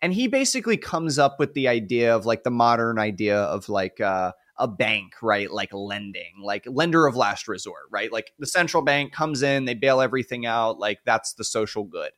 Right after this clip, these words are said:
Uh, and, and so Ben Bernanke, when they're, when they're interviewing him, Q E, all these things,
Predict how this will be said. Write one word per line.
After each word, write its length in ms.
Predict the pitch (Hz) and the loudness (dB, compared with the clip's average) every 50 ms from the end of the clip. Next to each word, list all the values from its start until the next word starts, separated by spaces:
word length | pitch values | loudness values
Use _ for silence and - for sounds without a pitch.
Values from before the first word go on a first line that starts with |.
| _ _ _ _ _ _ _ _ _ | _ _ _ _ _ _ _ _ _
Uh, 220 | - 127 127 123 - - | 4 4 6 4 4 2
and, 240 | 147 147 151 - - | 0 0 0 0 -2
and 240 | 147 156 151 156 147 | -2 -2 0 0 0
so 200 | - - 160 147 | 2 4 4 4
Ben 320 | 131 107 165 170 170 160 | 4 4 2 2 2 2
Bernanke, 680 | 156 151 135 123 127 143 151 - - 113 104 104 110 120 - | 2 2 2 2 -2 -4 -6 -6 -6 -6 -4 -4 -6 -8 -4
when 220 | 123 123 120 120 | -2 -2 0 0
they're, 320 | 123 120 120 120 117 117 120 | 2 2 2 2 0 0 -4
when 140 | 131 127 123 | -6 -4 -4
they're 140 | 127 120 135 | -2 -2 -2
interviewing 440 | 143 143 135 117 123 123 123 123 117 | -2 -2 -2 -2 -2 -2 -2 -4 -4
him, 360 | 123 123 120 120 117 117 110 | -2 -2 -2 -2 -2 -4 -8
Q 260 | - - - 123 120 127 | -10 -6 -4 -2 0 0
E, 280 | 127 127 127 123 120 | 0 0 0 2 2
all 100 | 110 104 | 2 2
these 220 | 104 110 107 - - | 2 0 -4 -4 -4
things, 540 | - 135 131 131 127 120 110 104 - - | -2 -2 0 0 -2 -2 -6 -8 -10 -14